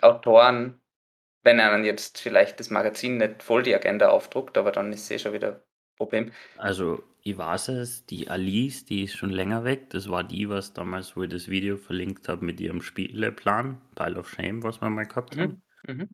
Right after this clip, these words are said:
Speaker 2: Die ist schon früher gegangen, der Eike, weiß nicht, ob das ist der jüngere, kurze Haar, so ganz kurze hat er gehabt.
Speaker 1: Mhm.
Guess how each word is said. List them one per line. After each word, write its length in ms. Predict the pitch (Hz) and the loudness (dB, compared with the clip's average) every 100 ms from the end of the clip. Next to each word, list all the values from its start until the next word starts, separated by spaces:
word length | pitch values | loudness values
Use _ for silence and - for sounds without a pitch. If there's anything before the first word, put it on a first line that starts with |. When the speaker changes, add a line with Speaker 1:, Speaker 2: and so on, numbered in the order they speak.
| _ | _
Speaker 2:
Die 60 | 101 | -8
ist 60 | - | -4
schon 140 | 98 | -4
früher 280 | 101 107 123 | -2 -2 0
gegangen, 320 | 123 131 131 | -2 -4 -6
der 220 | 107 - | -6 -6
Eike, 600 | - - - - 143 147 - _ _ _ _ _ _ _ _ _ _ _ _ | -10 -10 -14 -12 -10 -10 -18 _ _ _ _ _ _ _ _ _ _ _ _
weiß 120 | 87 | -4
nicht, 180 | 87 - | -4 -8
ob 100 | - _ _ | -14 _ _
das 280 | 85 82 87 | -8 -8 -8
ist 200 | - - | -12 -12
der 380 | 80 80 78 _ | -12 -12 -14 _
jüngere, 680 | 95 101 101 101 101 95 _ _ _ _ _ _ _ | -8 -4 -4 -6 -8 -8 _ _ _ _ _ _ _
kurze 360 | 107 - 87 87 | -8 -6 -8 -10
Haar, 200 | 87 95 | -10 -12
so 160 | 87 | -10
ganz 240 | 87 92 - | -8 -8 -6
kurze 340 | 101 98 107 | -8 -6 -10
hat 100 | - | -12
er 80 | 107 | -8
gehabt. 340 | 101 - _ _ _ _ _ _ _ _ - | -8 -8 _ _ _ _ _ _ _ _ -18
Speaker 1:
Mhm. 200 | 135 | -18